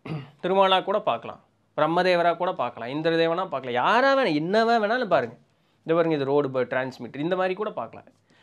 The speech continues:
எல்லாம் இறைத்தன்மை தான். அப்ப இன்-, இன்பமும் துன்பமும்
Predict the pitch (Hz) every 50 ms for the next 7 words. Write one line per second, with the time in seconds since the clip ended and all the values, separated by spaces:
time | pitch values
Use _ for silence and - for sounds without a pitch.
0 | _ _ - 135 151 170 180 202 208 208 214 220 226 226 220 208 202 202 208 202
1 | 196 202 185 180 180 160 143 - _ _ _ _ - - - - 196 190 214 190
2 | 180 190 214 233 240 208 196 196 208 208 214 214 226 220 214 226 262 277 233 -
3 | 196 202 208 208 202 202 214 247 285 285 -